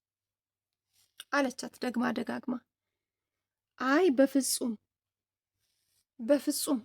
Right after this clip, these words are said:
አልረጋጋም ከዚህ ቤት ካልወጣች፣ ውጭልኝ ቤት» ያለቻት መጀመሪያ። «በፍጹም አልወጣም» አለች። አሁንም «ውጭልኝ፣ አልወጣም» አለቻት። እንደገና በድጋሚ «ውጭልኝ» አለቻት።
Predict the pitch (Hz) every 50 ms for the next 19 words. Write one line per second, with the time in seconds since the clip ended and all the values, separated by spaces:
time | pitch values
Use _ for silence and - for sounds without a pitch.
0 | - - - 240 254 254 285 269 262 277 269 254 262 269 - - 285 349 349 -
1 | - 294 233 240 269 262 247 - - 247 240 247 233 - _ - - 214 - -
2 | - - 294 247 220 233 349 - - - 320 339 381 381 302 240 233 220 - -
3 | - - - - - - - 220 226 220 - 240 233 - - - - _ _ _
4 | _ _ _ _ _ _ _ _ _ _ _ _ _ _ _ _ - - 233 -
5 | - - - 302 285 254 262 - - - - - - - - 220 - - - _
6 | _ _ _ _ _ _ _ _ _ _ _ _ _ _ _ _ _ _ 254 277
7 | 311 349 381 403 370 330 311 - - - 226 - 254 226 - - _ _ _ _
8 | _ _ _ _ _ _ _ _ _ _ _ _ _ _ _ _ _ _ _ _
9 | _ _ _ _ _ _ _ - - 233 254 277 254 - - 233 233 240 240 247
10 | 220 - - 247 - - _ _ _ _ _ _ _ _ _ _ _ _ _ _
11 | _ - - - - - - - 262 247 330 - 349 370 381 339 330 277 302 240
12 | - 302 285 285 277 269 - - 247 - 233 240 196 190 - - - - - -